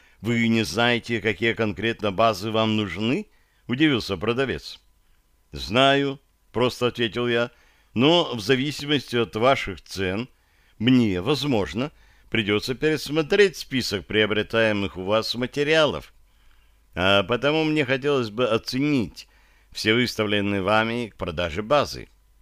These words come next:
"Так вам нужна не одна база?" — поразился продавец. "Ну, естественно", — пожал я плечами. "А иначе зачем бы я стал искать через своих знакомых выход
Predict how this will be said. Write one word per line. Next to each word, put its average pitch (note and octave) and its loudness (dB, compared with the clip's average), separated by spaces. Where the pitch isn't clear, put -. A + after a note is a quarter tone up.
"Так - -10
вам A#2 2
нужна A2 0
не G2+ -2
одна F2+ 0
база?" — D3+ 2
поразился G2 -2
продавец. G2 -4
"Ну, C#2+ -8
естественно", — B2+ 0
пожал G#2 2
я F#2 0
плечами. E2 -8
"А B2 2
иначе A2+ 4
зачем G#2+ 0
бы G#2+ 2
я G#2 2
стал A#2+ 0
искать A2 2
через G#2 -4
своих A2 -4
знакомых G2+ 0
выход A#2 0